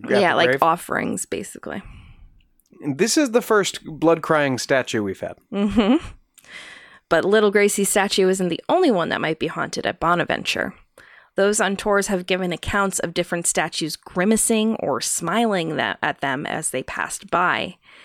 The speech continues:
Speaker 2: And there have also been plenty of reports of inexplicable sounds, like a baby crying near an infant's grave, giggling disembodied children, and even the sounds of a pack of dogs snarling and barking angrily, but nowhere to be seen.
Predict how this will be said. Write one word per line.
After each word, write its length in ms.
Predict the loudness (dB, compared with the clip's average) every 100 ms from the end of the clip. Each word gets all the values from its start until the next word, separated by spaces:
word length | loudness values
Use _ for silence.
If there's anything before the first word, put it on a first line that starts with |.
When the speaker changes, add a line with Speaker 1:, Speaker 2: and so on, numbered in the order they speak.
| -20 -20 -20 _ _
Speaker 2:
And 340 | -4 -2 0 2
there 120 | 2
have 120 | 2
also 260 | 0 0 2
been 160 | 2
plenty 280 | 2 2 2
of 60 | 2
reports 420 | 2 2 2 0 -8 0
of 420 | 2 2 0 -4 -6
inexplicable 640 | -6 -6 -4 -4 -4 -6
sounds, 720 | -4 -2 0 -2 -4 -8 -12 -14 -20 -20 _
like 160 | -12 -12
a 60 | -4
baby 400 | 0 2 2 -2
crying 400 | 0 0 0 0
near 160 | -2
an 80 | -2
infant's 480 | -2 -4 -2 -2 -2
grave, 500 | 0 2 4 2 -2 -14 -2
giggling 520 | 0 4 4 4 2
disembodied 680 | 2 0 -2 0 -2 -4 -6
children, 640 | -2 0 2 2 0 -4 -12 -20 -14
and 140 | -6
even 260 | -2 2 2
the 80 | 2
sounds 340 | 0 0 0
of 100 | -6
a 40 | -8
pack 340 | -6 -6 -6
of 200 | -8 -2
dogs 520 | 0 2 4 2 0
snarling 640 | -4 -4 0 2 4 4 2
and 240 | 0 0
barking 460 | -2 -2 -4 -6 -4
angrily, 540 | -4 -4 -4 -4 -4
but 180 | -6 -6
nowhere 440 | -4 0 2 2
to 100 | 0
be 120 | -2 -2
seen. 500 | -6 -10 -14 -16